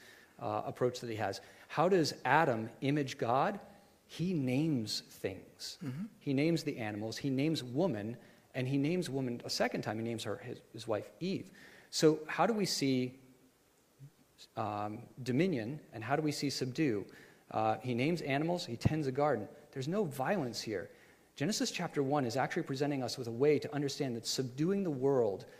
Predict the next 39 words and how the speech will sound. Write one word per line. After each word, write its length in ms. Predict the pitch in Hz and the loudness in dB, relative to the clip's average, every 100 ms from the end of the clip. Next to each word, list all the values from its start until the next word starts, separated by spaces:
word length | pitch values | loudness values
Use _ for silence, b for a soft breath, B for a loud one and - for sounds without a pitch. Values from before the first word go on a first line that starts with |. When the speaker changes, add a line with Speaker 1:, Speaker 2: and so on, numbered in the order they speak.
| b | b
Speaker 1:
could 140 | - 135 | -6 -2
be 100 | 135 | -2
done 380 | 131 135 143 | -2 0 0
without 400 | 135 120 123 117 | 0 2 0 0
violence. 400 | 117 107 110 101 | -2 -2 -2 -6
The 100 | - | -2
Israelites 480 | 160 175 196 180 156 | 0 4 6 8 6
have 320 | - 156 180 | 4 4 4
this 180 | 185 180 | 2 0
word 240 | 139 143 147 | 6 8 8
of 120 | 143 | 4
subdue. 440 | - 123 117 110 | 0 0 0 2
They've 160 | 104 110 | 2 2
got 260 | 139 165 | 2 2
kibosh. 380 | - 131 117 117 | 0 4 4 4
They 120 | - | 0
know 200 | 120 135 | 0 6
what 140 | 170 170 | 6 6
it 140 | - | 4
means. 340 | 151 156 117 - B B | 0 0 -2 -6 B B
And 140 | 143 | -4
God 300 | 131 135 131 | 2 2 2
turns 420 | - - 175 220 214 | -4 -4 -2 -2 2
that 260 | 160 151 | 0 0
word 340 | 147 135 123 110 | 2 4 6 4
on 220 | 127 139 | -2 0
its 160 | 127 123 | 0 -2
head 480 | - 165 135 101 - b b | -4 0 0 0 -6 b b
and 100 | 131 | -4
shows 280 | 127 143 139 | 2 4 4
that 160 | 135 - | 2 0
there 160 | 139 | 0
was 340 | 151 135 139 131 | 2 2 2 0
a 100 | 131 | -4
better 300 | 110 113 110 | -2 -2 0
way 180 | 107 92 | -2 -2
to 80 | - | -6
do 180 | - - | -8 -10
it. 140 | - | -12